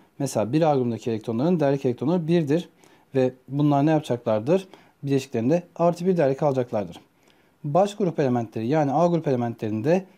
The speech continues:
değerlik elektron sayısı grup numarasına eşittir diyebiliriz. Ama burada helyum istisnas-, istisnasını unutmayalım.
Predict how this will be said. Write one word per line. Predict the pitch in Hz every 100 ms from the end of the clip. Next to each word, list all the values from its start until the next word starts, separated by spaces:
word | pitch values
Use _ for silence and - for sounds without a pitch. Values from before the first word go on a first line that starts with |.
| _ 147
değerlik | 156 156
elektron | 143 135 120 110
sayısı | - 113 107 160 190 202 - _ _ _ _ _ _ _ _ _ _ _ _ _ _ _ _ _
grup | 147 180 180
numarasına | 131 113 110 - 185 202 -
eşittir | 139 - 120 190 175
diyebiliriz. | 156 110 101 -
Ama | 165 139 147
burada | 170 131 170
helyum | 175 151
istisnas-, | 120 - 123 123 -
istisnasını | 127 - - 113 - 190
unutmayalım. | 185 127 101